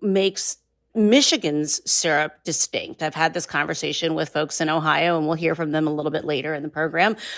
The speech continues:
But I, you know, from, from your perspective, um, what makes Michigan syrup special, and, and, and what kind of contributing factors make Michigan syrup,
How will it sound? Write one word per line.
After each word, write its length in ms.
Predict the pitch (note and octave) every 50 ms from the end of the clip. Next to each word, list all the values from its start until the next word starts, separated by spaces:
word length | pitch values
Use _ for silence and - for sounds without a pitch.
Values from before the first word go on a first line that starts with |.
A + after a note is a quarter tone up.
| - - _
But 280 | F3+ G3 F#3+ F#3 - -
I, 160 | F#3 F3+ F3+
you 180 | - - F#3+ F3+
know, 140 | F3 F3 D#3+
from, 240 | - - F#3 D#3+ -
from 180 | - - F#3 F#3
your 180 | F3 G3+ B3+
perspective, 800 | C4+ - C4 - - - - C3 C#3 - - D#3+ D3+ D3+ E3 D#3 - - - - - - _
um, 460 | - F#3 F#3+ F3+ F3 F3 E3+ F3 F3+ - _ _
what 360 | - A#3 F#3+ G3 B3 - -
makes 300 | B3 B3 A#3 A3+ - -
Michigan 580 | G3 F#3 F#3+ G3 G#3 G3 - G#3+ - G3 F3+ D#3+
syrup 380 | - - D#3+ D3 D3 C#3+ -
special, 500 | - - - D3+ D3 C3+ - F3+ E3 D#3
and, 160 | D3+ D3 D#3
and, 260 | E3 D#3+ D3+ D3+ D#3+ -
and 240 | F3+ E3+ D#3 D#3+ D#3+
what 240 | E3 G3+ G3+ - -
kind 340 | - - - A3 A3 A3+ G#3
of 120 | G3 -
contributing 520 | - G3 F#3 - - G3 F3+ F3 E3 E3 D3
factors 720 | - - E3+ D#3+ E3 - _ - D#3 D3 C#3 C#3 B2+ - - - - - _ _ _
make 460 | F#3 F3+ F3 E3+ E3 E3 - - -
Michigan 560 | F#3 F#3 F#3 F3+ E3+ - F#3 E3 E3+ D#3+ D#3+
syrup, 600 | D3+ - - - F3+ F3 F3 E3 D#3 C#3+ - _